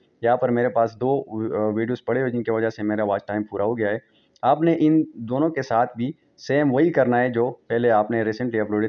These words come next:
तीन video के साथ किया। इनका title, description, thumbnail और tags वगैरह इसको check करना है कि आपने कोई ऐसा word तो इस्तेमाल नहीं किया जो आपके video से related नहीं है और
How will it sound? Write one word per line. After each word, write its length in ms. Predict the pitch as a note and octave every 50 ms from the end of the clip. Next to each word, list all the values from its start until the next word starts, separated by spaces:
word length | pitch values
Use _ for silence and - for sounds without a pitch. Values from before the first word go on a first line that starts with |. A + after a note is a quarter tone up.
| A2 -
तीन 120 | A2+ A2
video 240 | G#2 G2 G2 A2 A2
के 100 | - -
साथ 140 | G#2 G2 F#2+ - -
किया। 180 | A2 A#2 B2+
इनका 380 | C3 B2 A2 G#2 G#2+ G#2 A#2+ C3 - _ _ _ _ _ -
title, 480 | A2+ B2 C#3+ D3+ - C#3+ C#3 C#3 C#3+ - - _ -
description, 580 | A2 G#2+ G#2+ - - B2 B2+ - - B2+ B2 A#2+
thumbnail 400 | - G#2 G2+ G#2+ A2 A#2 A#2+ -
और 200 | F#2+ G2+ F#2+ -
tags 300 | - A2 B2 C3+ B2+ - -
वगैरह 320 | G2+ F#2+ G2 G2+ A2 C3 - _ _ _ _ _ _ _ _ -
इसको 260 | B2+ C#3 C#3 - C3+ B2
check 240 | - B2 A2 A2+
करना 220 | D3 C#3+ C#3 C#3+ C#3
है 160 | C3+ C3+ C3
कि 120 | C3 A#2
आपने 440 | A2 - A2 B2 C3+ C3+ C#3 C3+ C3
कोई 200 | C3 - A2 G#2+
ऐसा 260 | - A2+ A2+ - C3
word 220 | B2 A#2 A#2+ B2 B2
तो 80 | A#2+
इस्तेमाल 360 | A2 G#2+ - A2 A2 A#2 B2 B2+
नहीं 180 | B2 C3 C#3
किया 180 | - C3+ B2 A#2+
जो 160 | A2 A2+ G#2+
आपके 300 | F2 G#2+ A2 A2 B2 A2
video 300 | G#2 G#2+ G#2+ G#2+ C3+ C3+
से 180 | C3 - A#2+ A2
related 480 | G#2+ G2 G#2 A2 G#2+ G#2+ A2 G#2+ G#2+ A2
नहीं 340 | G2+ G2 G#2+ B2+ D3 C#3
है 120 | B2+ B2+ - _ _ _ _ _ _ A2
और 360 | A2+ A#2 A#2+ B2 - -